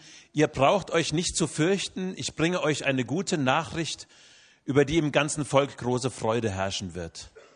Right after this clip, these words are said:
Heute ist euch in der Stadt Davids ein Retter geboren worden. Es ist der Messias, der Herr.“ Mit einem Mal waren bei dem Engel große Scharen des himmlischen Heeres. Sie priesen Gott und riefen:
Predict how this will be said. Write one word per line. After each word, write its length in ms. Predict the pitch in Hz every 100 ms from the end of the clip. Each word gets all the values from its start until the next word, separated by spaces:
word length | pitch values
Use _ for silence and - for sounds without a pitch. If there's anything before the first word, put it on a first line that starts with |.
| _ _ _ _ _ _ _ _
Heute 320 | 127 208 220 208
ist 260 | 165 -
euch 280 | 139 170 147
in 120 | 156
der 120 | 131
Stadt 340 | 107 160 160 156
Davids 460 | 143 170 170 -
ein 200 | - 120
Retter 300 | 110 160 190
geboren 480 | 170 139 151 160 151
worden. 460 | 139 139 135 139 143 - _ _ _ _ _
Es 160 | 117
ist 220 | - 151 160
der 100 | 131
Messias, 1000 | 127 117 131 175 180 175 - - - - - _
der 160 | 127 113
Herr.“ 440 | 110 90 80 78 _ _ _ _ _ _ _ _ _ _ _ _ _ _ _ _ _ - - -
Mit 160 | 160
einem 240 | 175 196 190
Mal 340 | 185 202 175
waren 240 | 147 165 156
bei 120 | 156
dem 120 | 151
Engel 300 | 165 185 180
große 380 | 143 175 214 185
Scharen 440 | - 170 202 185
des 140 | 160 -
himmlischen 420 | 190 196 - 165
Heeres. 560 | 143 196 160 107 - - - -
Sie 180 | - 185
priesen 460 | - 170 233 190 165
Gott 240 | 190 196
und 200 | 160 127
riefen: 520 | 143 190 170 170 156